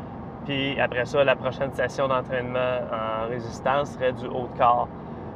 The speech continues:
Fait qu'on va distancer le plus possible, euh, la journée de, d'entraînement cardiovasculaire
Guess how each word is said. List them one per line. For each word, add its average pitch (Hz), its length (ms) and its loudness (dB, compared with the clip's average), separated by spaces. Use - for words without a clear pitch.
Fait 117 100 -2
qu'on 113 300 0
va 120 180 4
distancer 135 840 4
le 127 80 8
plus 147 320 0
possible, 147 720 4
euh, 107 800 0
la 123 160 4
journée 127 480 0
de, 120 260 6
d'entraînement 127 600 0
cardiovasculaire 127 760 4